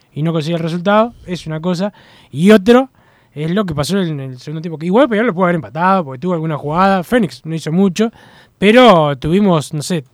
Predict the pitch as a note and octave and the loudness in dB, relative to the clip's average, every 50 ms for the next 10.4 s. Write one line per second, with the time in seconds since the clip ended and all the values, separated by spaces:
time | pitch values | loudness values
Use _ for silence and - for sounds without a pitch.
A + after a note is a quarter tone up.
0 | _ _ _ C#3+ D3 D3+ E3 F#3+ A#3+ A#3 F#3 E3 F3 G3 G#3 G3 E3+ D3 C#3+ C#3+ | _ _ _ -6 -2 0 2 4 4 4 4 4 4 4 4 4 2 -2 -2 -4
1 | C#3 C3+ B2 - D#3 D3+ D#3 D#3 C#3 D3+ E3 F3 A3 A#3 G#3+ F#3+ D#3+ D3 C3+ B2+ | -6 -8 -8 -10 -8 -8 -6 -6 -6 -8 -6 -6 -6 -6 -6 -6 -6 -6 -8 -12
2 | _ _ _ _ _ _ _ _ _ _ _ _ - C3+ B2+ B2+ C#3+ C#3 B2 D#3 | _ _ _ _ _ _ _ _ _ _ _ _ -14 -12 -10 -8 -8 -4 -2 -2
3 | G#3+ G3 E3 D3+ F#3+ G3 C#3+ A#2 - _ _ _ _ - D#3 D3+ - E3 D#3 E3+ | 0 0 0 0 0 0 0 -4 -12 _ _ _ _ -10 -8 -4 -4 -2 -2 -2
4 | E3+ G#3+ F3 D#3+ F3+ F3 - G3 D#3+ D3+ D3 C#3 C3+ C3+ B2+ _ _ _ _ _ | -2 -2 -2 -2 -2 -2 -2 -2 -2 -2 -2 -4 -4 -8 -10 _ _ _ _ _
5 | _ _ - D3 D#3+ E3 D#3+ D3+ D#3 F3 F#3 E3+ - - G3 G3 G#3 A3+ C4+ C4+ | _ _ -12 -8 -6 -4 -4 -4 -4 -4 -4 -4 -2 2 4 6 6 6 6 4
6 | B3 G#3+ F#3+ F3+ F3 D#3+ C#3+ G#3+ G3+ G#3 E3 E3+ F3 G3 A3+ A#3 - _ _ - | 2 2 0 0 0 0 -2 -4 -6 -4 -4 -2 0 0 -2 -2 -6 _ _ -6
7 | D#3+ D#3 D#3+ D#3+ E3+ F#3 F#3+ G3 G#3 A#3 A#3+ - _ _ _ _ _ _ _ - | -4 -4 -4 -2 -2 0 0 0 0 0 -2 -6 _ _ _ _ _ _ _ -14
8 | D3 C#3+ C#3 - D#3 D#3 D#3 C#3 - E3+ F3+ F3+ - F3 E3 D#3 D3 C#3+ C3+ C3+ | -14 -14 -10 -10 -8 -8 -8 -8 -8 -8 -6 -4 -4 -4 -4 -4 -4 -6 -10 -10
9 | - D#3 D3+ C#3+ D3 D#3 D3+ D#3 F3 F#3+ G3+ E3+ D#3+ C#3+ C#3+ C#3 E3+ F3+ F3+ E3+ | -12 -12 -10 -8 -8 -8 -6 -4 -4 -4 -4 -4 -8 -10 -8 -6 -4 -4 -4 -4
10 | E3+ - E3+ D3 C#3 C3 - | -6 -6 -8 -8 -10 -10 -14